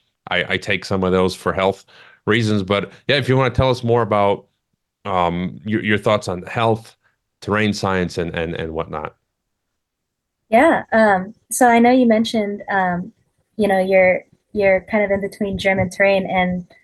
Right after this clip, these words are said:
Speaker 2: and the, I just wanted to say, like, everybody has their, their own journey. Like, so it's, I'm not here to, you know,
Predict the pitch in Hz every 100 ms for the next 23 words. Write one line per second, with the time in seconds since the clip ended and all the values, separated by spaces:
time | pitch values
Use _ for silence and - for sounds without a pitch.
0 | _ - 202 208 190 - 202 202 208 -
1 | 196 190 185 196 190 185 170 - 196 202
2 | 190 180 175 170 180 - 165 160 165 _
3 | _ _ _ _ 180 170 - 190 196 190
4 | 190 185 - 175 165 170 - _ - 165
5 | 170 _ _ - _ _ - 202 180 180
6 | 175 - - _ - - 214 214 - -
7 | - - 214 220 226 208 220 214 220 208
8 | 180 175 196 220 185 165 160